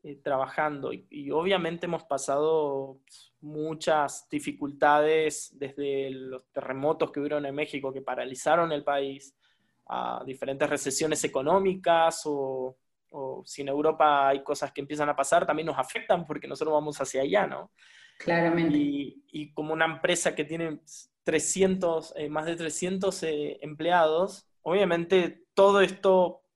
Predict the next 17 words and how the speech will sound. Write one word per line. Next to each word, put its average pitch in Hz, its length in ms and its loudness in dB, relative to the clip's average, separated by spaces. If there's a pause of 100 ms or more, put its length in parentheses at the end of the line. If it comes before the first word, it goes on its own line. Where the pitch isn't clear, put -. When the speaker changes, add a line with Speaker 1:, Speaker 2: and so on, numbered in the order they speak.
(540)
Speaker 1:
nos, 160 640 0
nos, 156 1000 -4 (120)
nos 151 160 -12
paralizó, 147 580 4
o 170 80 6
sea, 139 240 -2 (460)
todo 170 120 2
ese, 180 200 0
ese, - 240 -4
ese 160 380 -2
parate 160 680 2
global 156 440 6
que 165 140 -2
hubo, 170 500 2 (180)
eh, 156 180 -6
a 147 60 -2
nosotros, 156 640 -2